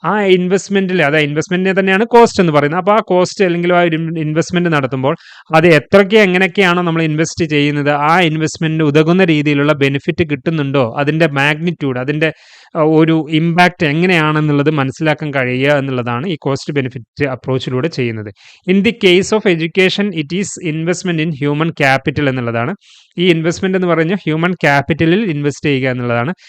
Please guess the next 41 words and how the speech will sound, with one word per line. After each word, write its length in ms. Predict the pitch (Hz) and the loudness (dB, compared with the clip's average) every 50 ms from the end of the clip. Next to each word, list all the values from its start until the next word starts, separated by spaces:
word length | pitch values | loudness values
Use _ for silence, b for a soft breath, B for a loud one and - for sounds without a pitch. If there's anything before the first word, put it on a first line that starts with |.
| b b b | b b b
ഹ്യൂമൻ 280 | - 160 165 180 202 208 | 0 2 2 2 2 2
എന്ന് 140 | 202 196 190 | 0 2 2
പറയുന്നത് 600 | 190 185 185 180 185 185 185 185 185 185 185 185 | 2 2 2 2 2 0 0 0 2 2 4 4
തന്നെയാണ് 280 | 170 165 165 160 160 175 214 | 2 2 2 2 2 2 0
ഹ്യൂം-, 500 | 190 - 156 151 151 160 165 156 147 151 | 0 0 0 0 0 -2 -4 -6 -4 -4
പിന്നെ, 280 | 143 143 139 139 139 139 139 147 147 147 143 147 | -2 -2 0 -2 -2 -4 -6 -8 -10 -12 -12 -10
ഏ, 220 | 156 165 160 156 160 b b b b b b - | -8 -6 -6 -6 -8 b b b b b b 0
ഹ്യൂമൻ 300 | 160 170 175 190 196 180 175 | 2 2 4 4 2 2 0
റിസോഴ്സ് 420 | 160 - - 180 180 165 - - | 0 2 2 2 2 2 0 -2
അല്ലെങ്കിൽ, 440 | 139 139 151 151 165 170 175 175 156 | -4 -2 -2 -2 -2 -2 -4 -2 -2
പിന്നെ, 240 | 147 143 143 143 139 | -2 0 0 0 -2
ഹ്യൂമൻ 400 | 135 139 143 151 160 170 185 175 160 | 0 0 0 0 0 0 0 0 0
റിസോഴ്സ് 340 | 147 - - 180 175 - 156 | -2 0 0 -2 0 0 -2
അപ്രോച്ച് 340 | 131 - - 156 143 - 156 | -2 0 0 -2 0 0 -4
എന്ന് 120 | 147 139 | -4 -2
പറയുന്നത് 360 | 131 123 120 120 117 117 123 | -2 -2 -4 -4 -6 -6 -6
അല്ലേ? 180 | 127 139 151 117 - b b b b b - | -2 0 0 -2 -2 b b b b b -6
എന്താണ്? 360 | 143 143 165 165 180 240 254 | -2 2 2 4 4 4 0
കോസ്റ്റ് 420 | - - 160 151 160 - - - 175 | 0 0 0 2 2 0 -2 -4 0
ബെൻ-, 200 | 165 160 160 151 | 0 0 0 -2
മാൻ 360 | 147 147 147 147 165 175 151 | -6 -2 0 0 0 0 2
പവർ 220 | 180 180 185 180 | 2 2 4 4
അപ്രോച്ച്, 380 | 147 - - 147 135 - - 143 | 2 0 0 -2 -2 -2 -2 -2
മാൻ 180 | 143 147 151 | -2 -2 0
പവർ 180 | 143 175 175 175 | 2 0 2 2
റിക്വയർമെന്റ് 460 | 151 - - 160 160 165 170 170 156 | 0 0 0 0 0 2 0 0 0
അപ്രോച്ച് 340 | 135 - 139 156 151 - 165 | -2 0 -2 -2 -2 0 -2
തന്നെയാണ് 320 | 147 143 143 143 143 156 | -2 -2 -2 -2 -2 -2
ഹ്യൂമൻ 300 | 151 147 139 135 147 147 | -2 -4 -2 -2 -2 -4
ക്യാപിറ്റൽ 460 | 143 - 135 127 123 - 151 135 151 147 | -2 0 0 0 0 -2 -4 -6 -4 -4
എന്ന് 120 | 135 127 | -4 -4
പറയുന്നത്. 320 | 120 113 120 117 127 156 | -4 -4 -4 -2 -2 -2
അപ്പോൾ 540 | 196 - - - - - - _ - 165 165 | -4 -4 -8 -20 -20 -20 -16 _ 2 4 6
ആ 120 | 156 156 175 | 6 6 6
മാൻ 340 | 165 151 147 156 170 175 - - | 4 4 4 4 2 0 2 4
പവറിനെ 520 | 196 196 202 202 196 175 170 175 175 165 | 4 6 6 4 4 2 2 0 0 0
ആണ് 260 | 151 147 143 143 143 | 0 0 0 0 0
എന്ത്? 340 | 147 139 139 139 135 139 139 | -2 -2 -4 -2 0 0 0
ഹ്യൂമൻ 460 | 127 - _ - 147 147 151 151 151 | 0 -4 _ 0 0 0 2 2 -2
എന്ന് 120 | 139 135 123 | -2 -2 -2
പറയുന്നത്. 400 | 127 120 120 117 120 131 165 | -2 -2 -2 -2 -4 -6 -6